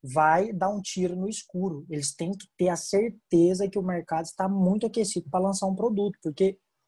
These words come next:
a intenção deles é vender tudo em uma semana. Tudo não, mas pelo menos oitenta por cento, em menos de uma semana. Entendeu? Porque aí já se paga o projeto. É, então, durante essa, durante esse prazo de março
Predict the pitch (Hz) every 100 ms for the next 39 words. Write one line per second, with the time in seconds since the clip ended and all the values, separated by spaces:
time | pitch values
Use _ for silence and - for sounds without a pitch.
0 | - 196 262 - _ _ _ _ _ -
1 | 190 202 190 175 190 220 180 180 233 233
2 | 180 233 - 240 262 277 196 196 226 277
3 | - 320 226 233 156 254 285 339 254 214
4 | 180 208 208 233 233 247 226 254 220 202
5 | 208 190 160 180 240 226 247 240 285 277
6 | 196 156 127 _ _ _ _ _ _ _
7 | - 139 143 143 190 190 196 208 220 240
8 | - 240 - 247 233 190 156 135 120 -
9 | _ _ _ _ _ _ _ _ _ _
10 | _ _ _ _ - 143 139 139 135 135
11 | 139 - _ _ 214 185 202 202 190 196
12 | 247 277 - 240 196 185 170 170 214 220
13 | 247 214 220 185 165 160 139 139 220 190
14 | 160 151 139 -